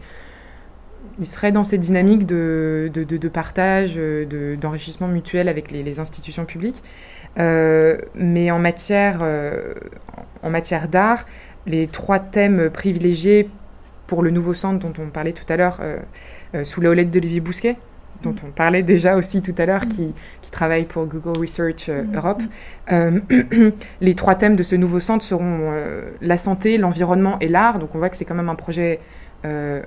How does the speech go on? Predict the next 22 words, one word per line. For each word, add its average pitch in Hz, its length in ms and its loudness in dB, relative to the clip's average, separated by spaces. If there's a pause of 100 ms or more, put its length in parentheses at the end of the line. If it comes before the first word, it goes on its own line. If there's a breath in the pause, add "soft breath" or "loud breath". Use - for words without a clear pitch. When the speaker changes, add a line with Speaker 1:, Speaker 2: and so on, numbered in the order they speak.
(120)
Speaker 1:
un 151 100 -8
domaine 185 340 4
de, 156 160 0
de, 151 120 -6
de 151 120 -6
premier 170 320 -2
plan, 185 360 2
euh, 143 180 -4 (340)
par 170 100 -6
rapport 151 220 -4
aux 165 120 -2
investissements 160 560 -6
nouveaux 160 240 -2
qui 190 140 -16
sont 165 140 -8
réalisés, 156 440 -6
euh, 139 100 -8 (200)
par 160 120 -6
Google 160 280 -4
dans 151 100 -8
ce 143 60 -14
domaine. 151 240 -10